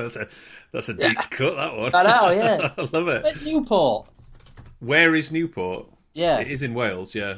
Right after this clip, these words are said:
Speaker 1: I, I
Speaker 2: Yeah, so it was Newport or another team were in the league at one point, weren't they? So
Speaker 1: Yeah.
Speaker 2: anyway, this
Speaker 1: Anyway.
Speaker 2: is completely, yeah, boring. Go on.
Speaker 1: <laughs> How, uh, what did you think of that game on Saturday?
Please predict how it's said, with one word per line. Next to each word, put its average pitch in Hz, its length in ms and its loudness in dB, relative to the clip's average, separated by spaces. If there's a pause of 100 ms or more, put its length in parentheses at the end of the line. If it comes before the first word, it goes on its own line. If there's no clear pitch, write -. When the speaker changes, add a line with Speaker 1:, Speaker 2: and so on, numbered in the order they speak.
Speaker 1:
I, 110 160 -12
I 113 140 -8
Speaker 2:
Yeah, 185 280 -2
so 170 140 -8
it 160 40 -10
was 160 100 -10
Newport 196 400 2
or 143 60 2
another 147 160 -4
team 127 200 -6
were 117 60 -6
in 113 80 -4
the 110 60 -4
league 104 180 -4
at 104 80 -8
one 101 200 -2
point, 95 220 -4
weren't 123 240 -2
they? 101 80 -4
So - 120 -4
Speaker 1:
Yeah. 208 80 8
Speaker 2:
anyway, 160 400 6
this - 120 -6
Speaker 1:
Anyway. 143 260 2
Speaker 2:
is 117 60 2
completely, 120 600 -2
yeah, 113 160 2
boring. 107 480 -6
Go 196 120 0
on. 127 440 0
Speaker 1:
<laughs> 196 160 2
How, 170 300 6
uh, 151 680 4
what 170 240 0
did 139 160 -10
you 139 80 -4
think 123 280 -2
of 113 80 0
that 113 160 -2
game 107 300 -2
on 107 160 -10
Saturday? 95 500 -8